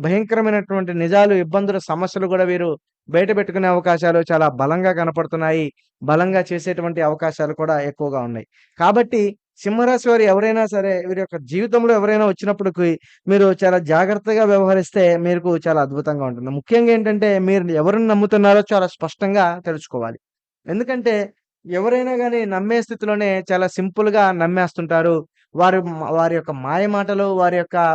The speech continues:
మంచి మాటలు లేదా వారి యొక్క ఆలోచన విధానాన్ని కూడా చూసుకొని వీరు పూర్తిగా నమ్మేస్తూ ఉంటారు. అలా నమ్మి వీరు చాలా వరకు మోసపోతూ ఉంటారు సింహరాశి వారు.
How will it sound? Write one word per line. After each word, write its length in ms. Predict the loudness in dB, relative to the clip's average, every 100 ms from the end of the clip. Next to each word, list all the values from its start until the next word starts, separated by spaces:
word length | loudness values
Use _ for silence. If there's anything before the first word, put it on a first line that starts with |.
| -2
మంచి 260 | -6 -6 -4 -2
మాటలు 320 | -2 -2 -2 0
లేదా 260 | 0 0 2
వారి 220 | 2 0
యొక్క 140 | -2
ఆలోచన 420 | 0 2 2 0 -2 0
విధానాన్ని 400 | 0 0 -2 -2
కూడా 120 | -4 -4
చూసుకొని 400 | -10 -8 -6 -4
వీరు 140 | -4 -6
పూర్తిగా 380 | -6 -8 -6 -6 -4
నమ్మేస్తూ 340 | -2 -4 -4
ఉంటారు. 320 | -6 -6 -8 -10 _ -20 -2
అలా 200 | 2 2
నమ్మి 300 | 2 2 4
వీరు 200 | 4 2 0
చాలా 200 | 2 2
వరకు 200 | 2 -2 -2
మోసపోతూ 400 | -2 -2 -2 0
ఉంటారు 320 | 0 0 -2
సింహరాశి 500 | -4 -6 -4 -4 -4
వారు. 140 | -6